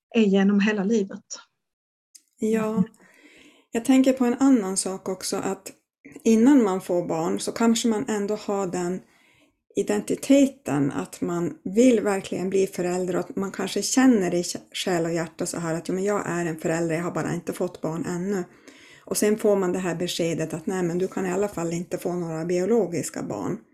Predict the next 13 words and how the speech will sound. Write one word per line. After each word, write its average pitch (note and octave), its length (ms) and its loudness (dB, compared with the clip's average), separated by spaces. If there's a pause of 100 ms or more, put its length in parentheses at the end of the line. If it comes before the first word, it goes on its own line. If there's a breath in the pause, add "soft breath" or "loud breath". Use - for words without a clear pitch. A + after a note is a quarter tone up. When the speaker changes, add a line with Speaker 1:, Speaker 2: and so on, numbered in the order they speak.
(680 loud breath)
Speaker 2:
Eh, D#3 300 -2
och F#3 100 -2
en F#3+ 120 -2
del G#3 200 4
kan G3+ 160 -4
ju - 60 -2
adoptera F3+ 720 0
då F3 360 0
eller E3 300 -4 (200)
på G3 100 -8
något E3+ 120 -2
annat E3+ 300 -4
sätt - 480 -4